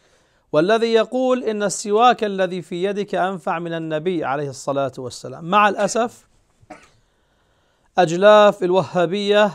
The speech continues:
يستخدمون مثل هذه العبارات. نعم، كثير منكم لم يسمعها، ولكنها شائعة ذائعة في بلاد الجزيرة، وهي معتقد الوهابية جميعًا.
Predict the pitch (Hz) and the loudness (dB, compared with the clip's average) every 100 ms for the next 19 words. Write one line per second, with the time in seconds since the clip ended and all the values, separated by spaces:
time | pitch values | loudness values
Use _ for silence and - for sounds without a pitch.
0 | - 165 - 175 151 165 185 196 170 180 | -4 -8 -6 -6 -4 -4 -2 -4 -4 -6
1 | 175 151 160 190 180 190 185 170 160 127 | -4 -2 0 0 -2 -4 -4 0 0 0
2 | 120 - - _ 170 175 208 226 - 160 | -4 -12 -18 _ -2 2 2 -2 -6 -8
3 | 214 190 180 196 - 170 190 165 151 170 | -4 -4 -2 -6 -8 -6 -4 -4 -6 -4
4 | 180 160 185 151 151 151 196 180 165 151 | -4 0 0 0 0 -2 -4 -4 -4 -4
5 | - 190 196 165 143 147 135 180 190 180 | 0 0 2 0 0 -2 0 0 2 0
6 | 165 175 156 151 175 190 185 175 147 117 | -2 -4 -4 -2 -2 -2 -6 -6 -6 -10
7 | 107 _ _ _ _ _ _ _ _ _ | -16 _ _ _ _ _ _ _ _ _
8 | _ _ _ _ _ _ - 175 175 185 | _ _ _ _ _ _ -4 0 2 2
9 | 185 185 175 170 165 127 170 170 190 165 | -2 -2 -2 0 -2 -2 -4 -2 -2 -2
10 | 170 156 113 | -6 -6 -8